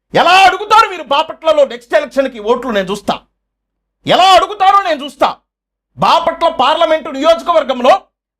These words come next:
బండ్లమూడి ఘటన మీద మీరు స్పందించకుండా, బండ్లమూడి ఘటన మీరు స్పందించకుండా, మాట్లాడుకోకుండా, ఆ గ్రామం వెళ్లకుండా, బాధితులను పరామర్శించకుండా, ఆ పల్లెకు ధైర్యం చెప్పకుండా,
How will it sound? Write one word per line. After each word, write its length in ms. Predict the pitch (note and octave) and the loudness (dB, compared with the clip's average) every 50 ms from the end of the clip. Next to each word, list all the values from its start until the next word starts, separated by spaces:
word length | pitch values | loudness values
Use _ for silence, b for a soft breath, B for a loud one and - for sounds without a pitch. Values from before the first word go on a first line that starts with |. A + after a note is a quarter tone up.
| _ | _
బండ్లమూడి 720 | D3 - C4 D#4+ F4+ E4+ F4+ F4 E4+ D#4+ F4 F#4 F4+ D#4 A3+ | -2 -2 -2 0 0 0 0 0 2 2 0 0 0 0 -2
ఘటన 320 | C#4+ D4+ - G4+ F#4+ F#4 | -4 -2 -2 0 0 0
మీద 240 | E4 D#4+ E4+ F#4+ F4+ F4 E4+ | 2 2 2 2 2 0 0
మీరు 160 | D#4+ D#4 D4 | 0 -4 -4
స్పందించకుండా, 800 | - - - C4+ D4+ F#4 F#4+ C#4+ - B3 - D4+ B3+ F#3+ C#3 - _ _ _ _ _ _ _ _ _ _ _ _ | -6 -4 -4 -4 -4 -4 -6 -8 -6 -6 -4 -4 -4 -6 -6 -8 _ _ _ _ _ _ _ _ _ _ _ _
బండ్లమూడి 720 | - - D4 E4+ F4 F4 F4 E4 D#4+ F4 G4 F#4+ F4 A#3+ | -2 -2 -2 0 2 2 2 2 2 0 -2 -2 -2 -4
ఘటన 280 | D#4 D#4 - F4+ F#4 | -4 -4 -2 -2 -2
మీరు 240 | F#4+ F4+ F4+ F4 E4+ | -2 -2 -2 -4 -4
స్పందించకుండా, 840 | - - - D4 D#4 F4 F4+ E4 - E4+ B3+ D#4 D4+ D4+ E4+ F#4+ F4+ | -4 -2 -2 -2 -2 -2 -4 -4 -4 -2 -2 -2 -2 0 0 0 0
మాట్లాడుకోకుండా, 960 | D4+ C4 C#4 D#4 F#4 F4+ - F4 E4+ E4 D#4+ - D#4 D4+ - C4 D4 D4 E4+ | 0 -2 -2 -2 -2 -2 -2 -2 0 0 0 2 2 2 2 0 0 0 0
ఆ 120 | F4+ D#4+ D4 | 0 0 0
గ్రామం 400 | A#3 G#3+ C4 C4+ E4+ F4+ F4+ F4+ | 0 0 0 0 0 0 -2 -2
వెళ్లకుండా, 520 | D#4 D4+ D#4+ D#4+ - D#4 D4 D#4+ F#4+ F#4 - _ _ _ _ | -4 -6 -6 -8 -8 -6 -2 -2 -2 -2 -4 _ _ _ _
బాధితులను 520 | C#3 G#3 A#3 C#4+ F4+ F4+ - F#4 F4 E4+ D#4+ | -2 2 2 2 2 0 -2 -8 -12 -10 -4
పరామర్శించకుండా, 880 | - C#4 C#4 E4+ F4+ E4+ D#4+ D#4 A3+ D4+ D4 A#3+ - - D#4 D4+ E4+ | -2 -2 0 2 2 0 0 -2 -4 -8 -14 -20 -14 -12 -4 -2 0
ఆ 120 | F4+ E4+ C#4 | 2 2 0
పల్లెకు 400 | C4 - C4 D4+ E4+ F4+ - D#4 | 0 0 -2 -2 -2 -6 -10 -8
ధైర్యం 420 | G3 F3+ B3+ E4 F#4+ F#4+ F#4+ F4 - D4+ | -2 0 0 0 0 -2 -6 -4 -4 -4
చెప్పకుండా, 600 | D4+ D4 D4 C#4 C4+ B3+ C4+ C#4+ C#4+ A#3 - | -2 -2 0 0 2 2 4 2 2 2 0